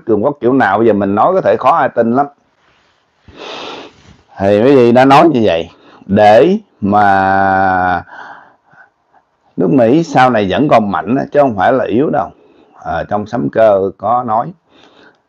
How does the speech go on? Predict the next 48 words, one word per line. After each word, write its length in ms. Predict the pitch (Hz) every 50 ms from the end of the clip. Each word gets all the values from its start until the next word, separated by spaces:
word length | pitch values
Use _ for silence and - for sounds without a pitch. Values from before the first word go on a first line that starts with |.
| - -
Còn 220 | 165 151 127 117 107
Tàu 440 | - - 120 123 117 104 95 98 123
á, 100 | 151 147 - _ _
ngày 240 | - 101 107 107 101
xưa 280 | - - 160 165 165 170
á, 180 | 170 170 156
một 140 | 131 117 104 - _
trăm 220 | 147 147 151 147
bộ 160 | 135 117 117 120
lạc 220 | 110 98 92 95 -
của 80 | 139 143
dân 200 | 156 156 147 131
tộc 180 | - 104 101 98 95
Việt 180 | 104 107 104
Nam 340 | 120 131 131 135 139 135 143
á, 120 | 147 147 139 - _
từ, 460 | - 104 101 98 95 95 95 98 95
ờ, 380 | 95 95 92 98 95 90 90 87
ở 200 | 82 82 85 107
bên 240 | 127 143 131 127 120
Tàu 320 | - 104 101 87 92 110
á, 120 | 120 135 135 - -
giữa 440 | 101 104 101 101 104 104 110 139 175
dòng 180 | 160 117 101 92
sông 260 | 90 123 123 131 127
Dương 200 | 131 135 135 123
Tử 280 | - 98 92 101 143 165
là, 460 | 160 135 113 104 92 87 85 82 78 - _ _ -
là 360 | 92 98 95 87 90 90 87 82
của 180 | - - 98 127
nước 160 | 156 190 175 131
Việt. 260 | 113 104 92 87 - _ _ _ - - - - - - _ _
Mà 180 | - 107 113
người 260 | 113 117 117 117 113 113
Hoa 180 | 123 147 147
Hạ 340 | 135 123 110 104 107 117 127
là 160 | 127 123 117
người, 500 | 117 113 110 110 110 113 110 107 107 110
à, 160 | 110 107 104
Tàu 320 | 101 - 104 107 107 107 107
bây 140 | 113 127 123
giờ 220 | 120 117 107 107
là 120 | 101 101
người 160 | 110 104 104 101
Bắc 120 | 127 - - _
Kinh 260 | 165 160 156 151 143
giờ 220 | 131 117 98 98
á, 60 | 120